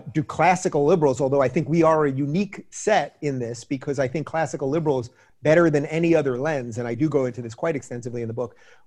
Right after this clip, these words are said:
I think classical liberalism offers you the widest lens to look at the world. Uh, you're, you're, you wanna fight for modernity, yet you respect tradition. Uh, you want to fight for the individual, yet you realize that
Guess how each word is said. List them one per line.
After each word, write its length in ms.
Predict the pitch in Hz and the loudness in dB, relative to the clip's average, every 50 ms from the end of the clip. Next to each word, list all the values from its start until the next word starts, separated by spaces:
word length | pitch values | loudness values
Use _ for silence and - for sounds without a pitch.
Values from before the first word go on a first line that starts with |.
| _ _ _ - | _ _ _ 0
I 140 | 147 175 208 | 2 2 4
think 180 | - 220 190 - | 4 2 0 2
classical 360 | 180 190 180 - 170 165 156 | 2 2 2 2 0 0 2
liberalism 560 | 156 160 151 160 151 143 135 127 - 131 147 | 2 2 2 2 4 4 2 2 0 -4 -6
offers 420 | - 147 143 131 - 151 135 107 | -2 -2 -2 0 0 -2 -4 -4
you 100 | 131 135 | -4 -4
the 100 | 120 120 | -2 -4
widest 540 | 113 113 143 143 143 151 143 147 135 - - | -2 0 0 2 2 2 2 0 -2 -4 -4
lens 340 | 135 135 131 127 127 120 - | -6 -4 -4 -4 -6 -8 -10
to 100 | - 127 | -10 -8
look 220 | 123 127 117 - | -6 -6 -6 -8
at 80 | 117 113 | -8 -10
the 60 | 127 117 | -8 -6
world. 400 | 113 123 113 110 - - - - _ _ _ - - - | -6 -6 -6 -8 -10 -14 -20 -20 _ _ _ -20 -16 -8
Uh, 240 | 147 139 131 127 131 - | -4 -2 -2 -2 -4 -4
you're, 240 | 139 139 139 139 - | -4 -2 -2 -2 -4
you're, 440 | 170 139 135 135 127 123 123 139 - - | -4 -4 -2 -2 0 -2 -2 -4 -8 -8
you 140 | 143 139 143 | -8 -6 -4
wanna 300 | 123 139 151 147 143 131 | -2 0 0 0 0 -2
fight 520 | - - - - 160 165 175 190 - - - - _ _ _ _ _ _ _ _ | -4 -6 -2 0 2 2 2 0 -4 -10 -18 -20 _ _ _ _ _ _ _ _
for 140 | - 160 147 | -2 0 0
modernity, 560 | 143 135 127 147 156 175 190 196 196 190 202 | 0 2 4 4 6 6 6 6 6 6 4
yet 460 | 208 208 202 190 175 160 156 143 - | 2 0 -2 -2 0 2 2 2 2
you 120 | 143 151 143 | 0 0 0
respect 500 | 139 - - - - 156 139 135 - - | 0 -2 -4 -4 -4 -4 -4 -4 -6 -10
tradition. 680 | - - 135 131 147 139 - - 123 107 98 101 110 - _ _ - - - - | -10 -8 -6 -4 -4 -4 -4 -6 -10 -10 -12 -14 -18 -20 _ _ -20 -20 -14 -8
Uh, 240 | 143 135 127 131 - 170 | -6 -4 -4 -4 -4 -4
you 140 | 147 160 | -2 -2
want 440 | 147 135 147 151 151 151 160 - - - | 0 2 2 2 2 0 0 -4 -6 -8
to 80 | 151 | -10
fight 320 | 123 - - 156 175 - - | -4 2 4 4 4 2 2
for 120 | - 165 | 0 2
the 140 | 151 156 160 | 2 2 2
individual, 640 | 160 147 147 135 151 190 165 160 208 208 208 196 | 2 0 2 2 4 4 4 4 6 6 8 8
yet 200 | 190 156 160 - | 6 4 0 0
you 160 | 151 151 143 | -2 -4 -4
realize 640 | 135 131 143 165 165 160 156 147 147 143 147 131 117 123 | -2 0 2 4 4 4 4 4 4 2 2 0 -2 -4
that 360 | 139 135 131 131 - - | -2 -2 -2 -2 -6 -10